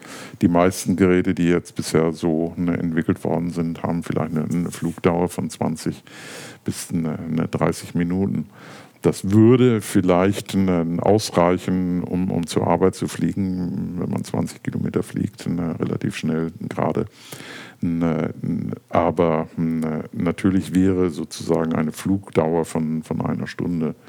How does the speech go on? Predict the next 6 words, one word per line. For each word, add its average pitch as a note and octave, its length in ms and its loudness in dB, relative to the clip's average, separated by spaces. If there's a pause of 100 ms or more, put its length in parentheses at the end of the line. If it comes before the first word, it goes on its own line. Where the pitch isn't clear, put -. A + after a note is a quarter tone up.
(460)
ne, - 300 -6 (100)
anzustreben. - 1120 -4
Aber - 300 0
ich - 180 -10
meine, D#2+ 240 0
da F#2 420 4